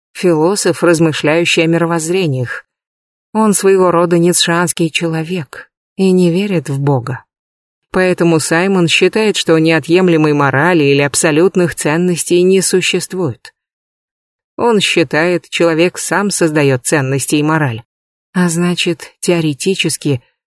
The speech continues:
Саймон мог бы изменить, если бы почувствовал, что роман добавит его жизни ценность,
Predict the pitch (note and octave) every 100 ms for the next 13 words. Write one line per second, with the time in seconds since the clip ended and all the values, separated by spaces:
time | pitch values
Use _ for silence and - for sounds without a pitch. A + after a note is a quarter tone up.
0 | _ - - F3 F3 E3 E3 F#3 C3+ C#3+
1 | C3 C#3 C#3 B2 - - F3 E3+ F3 D#3+
2 | D3 D#3 - F#3+ - D#3+ D3 C3 - E3+
3 | D#3+ D#3 F#3 D#3+ D3 D3 D#3 C#3+ - D#3
4 | D#3 D#3 D3 D#3 D3 - F3 C3+ B2 -
5 | -